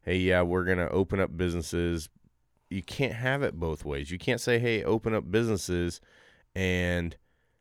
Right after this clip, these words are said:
at the same time, you know, people who are, you know, say that they're healthy and they're gonna go out. Well, you're just gonna infect those workers, and those workers are gonna spread it. Just stop. You're ignorant. You're idiots.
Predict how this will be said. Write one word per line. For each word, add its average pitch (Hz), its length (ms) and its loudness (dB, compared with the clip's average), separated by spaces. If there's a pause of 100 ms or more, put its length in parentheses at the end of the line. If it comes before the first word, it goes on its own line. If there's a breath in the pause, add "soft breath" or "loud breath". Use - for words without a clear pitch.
(160)
at 90 140 0
the - 60 -6
same 98 240 2
time, 95 200 4
you 95 140 4
know, 87 120 4
people 101 320 4
who 92 380 6 (460)
are, 110 320 10
you 104 260 0
know, 92 60 -2
say 120 300 8
that 113 140 4
they're 98 160 6
healthy 98 540 6
and 90 160 2
they're 92 80 2
gonna 92 180 0
go 87 180 0
out. 101 160 2
Well, 113 120 0
you're 117 180 -2
just 135 200 -12
gonna 180 160 -2
infect 117 340 0
those 90 180 2
workers, 90 640 0
and 85 100 -2
those 120 220 0
workers 95 420 0
are 87 60 -2
gonna 85 200 0
spread 85 360 -2
it. 95 140 -6
Just 151 240 -8 (500 soft breath)
stop. 101 720 -2 (260)
You're 107 200 -4
ignorant. 104 580 0
You're 95 180 -6
idiots. 107 640 -4